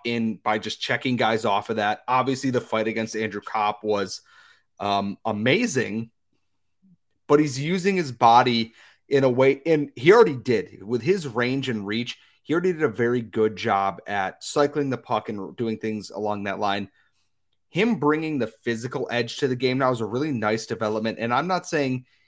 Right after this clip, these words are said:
he has to bring the physicality to be an effective player.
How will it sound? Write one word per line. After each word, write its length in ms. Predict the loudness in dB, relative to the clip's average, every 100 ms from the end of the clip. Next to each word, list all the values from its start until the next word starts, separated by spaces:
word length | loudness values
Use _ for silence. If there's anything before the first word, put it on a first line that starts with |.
| _
he 160 | -2 -2
has 360 | 4 6 6
to 80 | 2
bring 220 | -4 -2
the 80 | -2
physicality 800 | -2 -4 -6 0 2 4 2 -4
to 80 | -6
be 180 | -6 -4
an 60 | -4
effective 580 | -4 -4 -4 -6 -10
player. 440 | -4 0 2 0